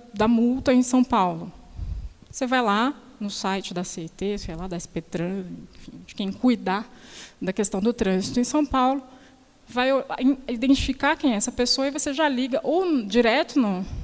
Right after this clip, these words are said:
no gabinete do sujeito, ou você liga na assessoria, "Eu quero falar com fulano de tal sobre tal, tal pauta". Isso já te poupa um tempo, já te agiliza um serviço.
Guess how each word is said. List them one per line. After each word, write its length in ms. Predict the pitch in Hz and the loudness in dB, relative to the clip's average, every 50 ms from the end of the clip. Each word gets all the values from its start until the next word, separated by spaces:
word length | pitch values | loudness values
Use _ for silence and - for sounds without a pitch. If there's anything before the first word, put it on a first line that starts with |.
| - | -10
no 80 | - 208 | -8 -6
gabinete 460 | 208 220 202 202 202 208 202 196 - | -6 -4 0 0 0 2 0 -2 -4
do 60 | - | -8
sujeito, 560 | - - 247 226 220 226 226 240 302 - - - - - - - - - - - - - | -8 -6 -2 0 2 2 2 2 0 -2 -8 -16 -20 -20 -20 -20 -20 -20 -20 -20 -12 -8
ou 80 | 240 254 | -8 -6
você 140 | - 320 | -4 -4
liga 160 | 320 285 269 277 | -2 0 0 0
na 60 | 277 | 0
assessoria, 320 | 269 277 254 262 269 262 | 0 -2 -2 -2 -2 -2
"Eu 40 | 254 | 0
quero 140 | 269 269 254 | 0 -2 -2
falar 180 | - 277 - | 0 0 -2
com 80 | 269 - | -2 -2
fulano 320 | - - 285 269 262 269 | -4 -2 2 4 4 4
de 80 | 254 285 | 4 2
tal 380 | 277 - - 208 202 214 240 240 | 0 0 0 0 0 0 -2 -4
sobre 260 | - - 233 220 233 | -4 -4 -4 -4 -4
tal, 320 | - - 226 202 220 240 | -4 -4 -2 -2 -2 -4
tal 220 | 226 - 262 277 - | -4 -4 -4 -4 -4
pauta". 420 | - 254 185 160 175 - - - - - - - - - - - _ - | -4 -4 -6 -6 -8 -12 -20 -20 -20 -20 -20 -20 -20 -20 -20 -20 _ -14
Isso 200 | 220 - - 202 | -10 -6 -4 -2
já 100 | 208 233 | -2 -2
te 140 | 233 - 240 | -2 -4 -6
poupa 440 | - - - 226 226 240 233 269 254 | -4 0 2 2 2 2 0 0 2
um 140 | 247 247 | 2 2
tempo, 480 | 240 - 208 196 202 208 226 - 233 233 | 2 0 -4 -4 -4 -6 -8 -8 -10 -8
já 180 | 202 208 202 202 | -6 -6 -6 -6
te 380 | - - - 240 226 220 220 - - - - | -6 -4 -4 -4 -4 -4 -6 -10 -14 -14 -8
agiliza 480 | 220 208 208 233 240 220 220 214 208 | -4 -2 0 0 2 2 2 2 2
um 60 | 233 233 | 0 0
serviço. 540 | - 269 269 254 220 190 170 - - - | 0 -2 -2 -2 -2 -4 -4 -4 -4 -4